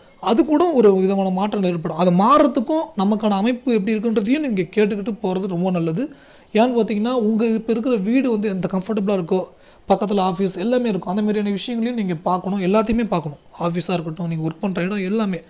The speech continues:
So எல்லாத்தையுமே பார்த்து ஒரு calculation போடணும். ஒரு note எடுத்து calculation போட்டு, இது சரி வருமா, கடன்ல வீடு வாங்கலாமா,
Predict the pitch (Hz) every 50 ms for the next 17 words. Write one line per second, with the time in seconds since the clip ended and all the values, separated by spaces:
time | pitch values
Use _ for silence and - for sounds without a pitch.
0 | - - - - - _ - - 254 220 214 214 202 196 202 240 262 254 - 277
1 | 277 294 - - 233 233 233 233 269 240 226 233 233 247 302 302 302 285 226 214
2 | 208 180 208 214 208 202 196 190 208 269 311 320 320 294 - - - 226 240 254
3 | 240 240 - - - 240 233 220 220 254 247 240 214 196 190 180 185 208 214 220
4 | 220 208 196 196 196 196 196 196 - 190 202 202 202 190 175 202 208 196 196 196
5 | 196 202 196 190 196 202